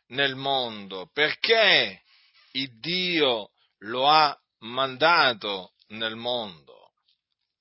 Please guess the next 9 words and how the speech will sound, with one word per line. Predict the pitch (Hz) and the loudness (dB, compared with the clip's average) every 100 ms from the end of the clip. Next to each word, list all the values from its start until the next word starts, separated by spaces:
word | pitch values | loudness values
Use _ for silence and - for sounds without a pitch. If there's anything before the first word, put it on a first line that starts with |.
| _ _ _ _ _ _ _ _ _ _ _ _ _ _ - | _ _ _ _ _ _ _ _ _ _ _ _ _ _ -12
L'Apostolo | 120 180 185 185 151 | -6 -2 -2 0 -2
Paolo | 147 180 180 170 143 131 117 - | 2 2 4 2 0 -2 -4 -10
dice | 127 156 147 - 139 123 110 _ _ _ | -8 -6 0 0 0 -4 -8 _ _ _
quanto | - 135 139 135 113 127 117 107 - _ _ | -4 0 0 -2 -10 -6 -4 -6 -10 _ _
segue. | - - 170 156 127 98 92 71 - _ _ _ _ _ _ _ _ _ _ _ _ _ _ _ _ _ _ _ _ _ | 2 4 4 2 0 -6 -12 -14 -16 _ _ _ _ _ _ _ _ _ _ _ _ _ _ _ _ _ _ _ _ _
Queste | 117 117 123 | -6 -2 0
sono | - 117 110 | 0 -2 -6
parole | 120 123 131 123 117 | -4 0 0 -2 -4
dunque | 123 135 123 104 117 110 104 95 | -8 -12 -14 -12 -8 -6 -6 -8